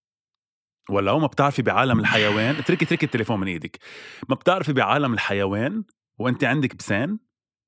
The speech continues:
طب بلكي طلعوا سنين الحليب، بلكي فرمت.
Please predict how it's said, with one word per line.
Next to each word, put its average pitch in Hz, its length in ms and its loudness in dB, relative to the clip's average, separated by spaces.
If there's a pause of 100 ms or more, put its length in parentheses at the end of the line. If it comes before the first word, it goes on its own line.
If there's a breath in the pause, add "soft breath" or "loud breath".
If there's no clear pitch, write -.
(580)
طب 107 200 0
بلكي 160 260 2
طلعوا 135 240 2
سنين 120 280 -2
الحليب، 110 520 -2 (240 loud breath)
بلكي 143 300 0
فرمت. 120 720 0